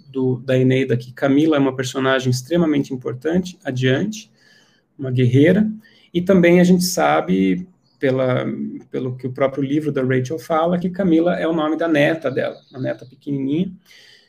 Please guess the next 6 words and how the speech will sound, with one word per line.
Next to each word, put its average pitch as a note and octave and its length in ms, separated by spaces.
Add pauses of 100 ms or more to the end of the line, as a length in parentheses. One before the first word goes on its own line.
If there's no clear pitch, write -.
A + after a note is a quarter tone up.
(460)
pra D3+ 200
qual C#3 300
ela D3 120
escreveu D3 440
esse D3+ 220
livro. E3 420